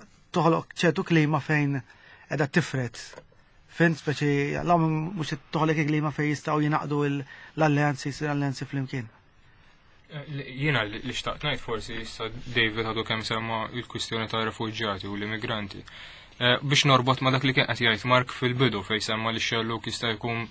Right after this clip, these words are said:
Speaker 2: patronizzanti, naħseb kellu raġuni ma jitkellem. Naħseb jista' jkun għadna, għadna forsi qed naħ-, naħ-, naħdmu fi sfera fejn nisma'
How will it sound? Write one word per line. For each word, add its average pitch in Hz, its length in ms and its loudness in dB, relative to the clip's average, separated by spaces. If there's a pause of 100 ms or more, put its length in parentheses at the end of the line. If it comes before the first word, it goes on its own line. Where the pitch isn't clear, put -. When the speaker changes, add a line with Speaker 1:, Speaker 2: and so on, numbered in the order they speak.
(200)
Speaker 2:
patronizzanti, 117 840 0
naħseb 98 300 -8
kellu 110 220 -2
raġuni 98 340 -2
ma 98 100 -10
jitkellem. 104 540 -8 (300)
Naħseb 135 360 2 (200)
jista' 160 340 6
jkun 120 320 0 (600)
għadna, 135 340 8 (100)
għadna 135 320 6
forsi 135 220 2
qed 127 100 0
naħ-, 123 240 0
naħ-, 113 240 2
naħdmu 120 400 2
fi - 320 0
sfera 107 320 0
fejn 135 240 0
nisma' 104 300 0